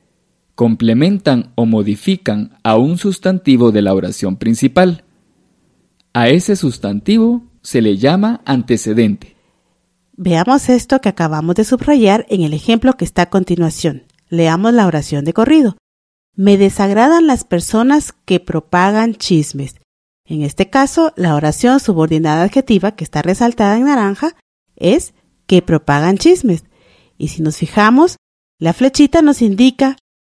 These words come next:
Speaker 2: que el antecedente de esta oración subordinada adjetiva es el sustantivo personas. Es decir, la oración "que propagan chismes" es una oración subordinada adjetiva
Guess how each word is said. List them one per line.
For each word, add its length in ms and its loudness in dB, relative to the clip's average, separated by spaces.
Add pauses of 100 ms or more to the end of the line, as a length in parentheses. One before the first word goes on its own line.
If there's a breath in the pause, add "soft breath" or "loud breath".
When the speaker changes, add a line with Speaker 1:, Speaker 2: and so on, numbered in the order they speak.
(100)
Speaker 2:
que 480 2 (100)
el 180 2
antecedente 800 4
de 220 4
esta 260 2
oración 560 2
subordinada 600 4
adjetiva 640 2 (100)
es 360 2 (240 soft breath)
el 120 0
sustantivo 720 0
personas. 840 0 (720)
Es 160 -2
decir, 440 2
la 160 -2
oración 560 2
"que 180 -2
propagan 640 2
chismes" 540 2
es 220 0
una 180 4
oración 460 2
subordinada 600 0
adjetiva 560 2